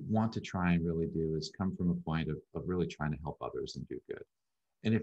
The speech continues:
if your objective is to help other people, to do good,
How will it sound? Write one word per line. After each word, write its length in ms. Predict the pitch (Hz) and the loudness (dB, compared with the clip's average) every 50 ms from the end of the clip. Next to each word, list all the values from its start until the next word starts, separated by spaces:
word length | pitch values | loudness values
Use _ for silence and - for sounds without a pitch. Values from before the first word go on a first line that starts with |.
| - - _ | 0 -4 _
if 100 | 95 92 92 - | -4 -4 -2 -2
your 460 | 101 95 104 117 120 135 143 - - | 0 2 4 6 6 6 4 2 0
objective 540 | 107 - - 101 90 90 - - 80 71 - | -4 -2 0 0 0 0 0 -2 -2 -2 0
is 400 | 78 78 78 76 71 - - - _ _ _ _ _ _ _ _ _ | 0 0 0 0 0 -2 -6 -12 _ _ _ _ _ _ _ _ _
to 80 | - - | -12 -12
help 320 | - - 196 101 202 - - | -4 -2 0 0 0 0 0
other 160 | 98 208 202 | 0 0 0
people, 480 | - - 101 95 - 104 92 92 92 - | 0 -2 -6 -4 -2 -2 -4 -4 -4 -6
to 100 | - - | -8 -10
do 260 | - - - 104 104 | -6 0 2 2 2
good, 340 | 98 101 - 101 196 185 180 | 2 4 4 4 4 2 0